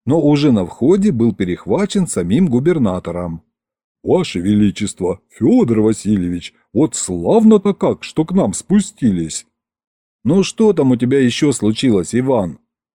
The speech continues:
«Пойдем, батюшка, сам посмотришь», вздохнул он и потащил меня вдоль Кощеевского проспекта. «Мужики совсем озверели.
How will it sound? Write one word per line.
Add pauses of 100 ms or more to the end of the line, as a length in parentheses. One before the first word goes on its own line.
(220)
«Пойдем,
батюшка,
сам
посмотришь», (260)
вздохнул
он
и
потащил
меня
вдоль
Кощеевского
проспекта. (420)
«Мужики
совсем
озверели.